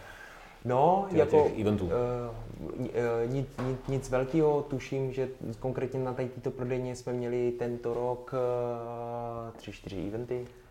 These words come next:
Speaker 2: A to znamená, že třeba někde na sociálních sítích vyhlásíte ten a ten den,
Speaker 1: Jo,
Speaker 2: bude prostě se u
Speaker 1: určitě.
Speaker 2: nás konat event, přijďte.
Speaker 1: Učíme se to dělat, no.
Speaker 2: Aha, aha.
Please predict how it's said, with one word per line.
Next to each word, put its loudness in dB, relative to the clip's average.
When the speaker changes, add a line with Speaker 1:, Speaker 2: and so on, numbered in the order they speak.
Speaker 2:
A 0
to 4
znamená, 6
že 4
třeba 8
někde 6
na 8
sociálních 6
sítích 2
vyhlásíte 10
ten 2
a -2
ten 6
den, 8
Speaker 1:
Jo, 10
Speaker 2:
bude 12
prostě 4
se 6
u 8
Speaker 1:
určitě. 6
Speaker 2:
nás 4
konat 6
event, 6
přijďte. 6
Speaker 1:
Učíme -2
se -6
to -4
dělat, -8
no. -8
Speaker 2:
Aha, 0
aha. -6